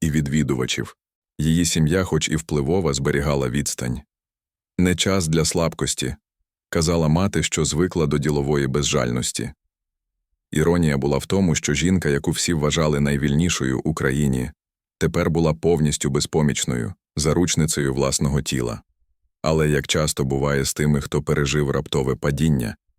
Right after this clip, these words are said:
її історія тільки починалась. Кома — це не кінець.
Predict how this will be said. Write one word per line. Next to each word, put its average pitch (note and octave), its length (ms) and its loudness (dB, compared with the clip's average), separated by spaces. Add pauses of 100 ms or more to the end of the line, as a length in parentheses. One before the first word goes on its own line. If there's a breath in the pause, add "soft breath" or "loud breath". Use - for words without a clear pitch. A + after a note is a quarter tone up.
(100)
її C#2+ 320 0
історія C#2 580 -2
тільки D2+ 340 -2
починалась. B1 760 -4 (500)
Кома — C#2+ 460 0
це - 180 0
не C#2+ 120 2
кінець. C2 540 -4